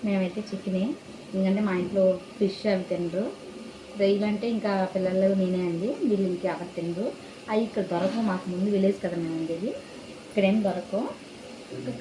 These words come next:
కావాలి మనకి కంపల్సరీ అంటే టౌన్కి వెళ్తే దొరుకుతాయి నందిగా.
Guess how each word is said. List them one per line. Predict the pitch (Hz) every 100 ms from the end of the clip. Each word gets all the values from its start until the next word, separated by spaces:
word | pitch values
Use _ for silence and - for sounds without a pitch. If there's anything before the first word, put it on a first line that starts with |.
| 208
కావాలి | 190 190 214 220 220
మనకి | 208 190 208
కంపల్సరీ | 196 185 180 202 196 196 196
అంటే | 196 240 427 - - - - 208 190 - - - - - - -
టౌన్కి | 196 220 220
వెళ్తే | 220 247
దొరుకుతాయి | 202 185 - 190 208
నందిగా. | 175 175 175